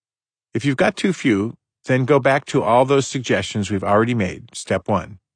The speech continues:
and invest the time needed to cultivate more ideas and options. It may take weeks or months to build up a list you really like, which is just fine. After all, it's your life we're designing here, and this is not gonna happen overnight.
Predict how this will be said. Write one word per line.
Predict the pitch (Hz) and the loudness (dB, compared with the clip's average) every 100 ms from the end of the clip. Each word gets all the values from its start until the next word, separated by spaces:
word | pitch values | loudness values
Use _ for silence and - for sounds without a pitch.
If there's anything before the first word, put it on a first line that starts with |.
| _ _ _ - | _ _ _ -4
and | 117 120 | 0 2
invest | 120 120 147 - | 2 2 2 0
the | 170 | -6
time | - 135 131 | -2 0 0
needed | 117 98 95 - | 0 -2 -4 -8
to | |
cultivate | - 127 120 120 123 113 | -4 -2 0 0 -2 0
more | 110 110 | 0 0
ideas | 107 95 95 92 90 | 0 -2 -4 -4 -6
and | 95 | -8
options. | 95 92 - - - - - _ _ _ _ _ _ _ _ | -6 -8 -8 -12 -12 -12 -20 _ _ _ _ _ _ _ _
It | 110 | 0
may | 123 | 0
take | - 175 165 | 2 0 2
weeks | 131 131 - | 0 0 0
or | 151 | 0
months | 120 98 107 - | 2 0 -4 -6
to | 101 | 2
build | 113 113 | 4 4
up | 117 | 2
a | 107 | 0
list | 98 127 - | 2 0 0
you | 101 | 0
really | 104 127 | 2 4
like, | 120 92 - - | 2 0 -6 -12
which | 117 - | -10 -8
is | 127 | -8
just | - 170 - | -4 -4 -2
fine. | 104 64 - _ _ _ _ | -2 -2 -10 _ _ _ _
After | 131 127 127 131 | -2 2 4 6
all, | 110 92 - - | 4 0 -8 -4
it's | 123 - | -2 2
your | 139 | 4
life | 131 147 | 4 4
we're | 135 | 2
designing | 110 101 131 135 92 | 2 0 0 -2 -4
here, | 87 - - | -6 -10 -14
and | - 101 | -6 -4
this | 135 131 | -2 -2
is | 101 | -2
not | 107 123 | -2 -2
gonna | - 117 | -2 -4
happen | 110 110 - 90 | -2 -4 -4 -6
overnight. | 87 90 92 - | -6 -4 -6 -8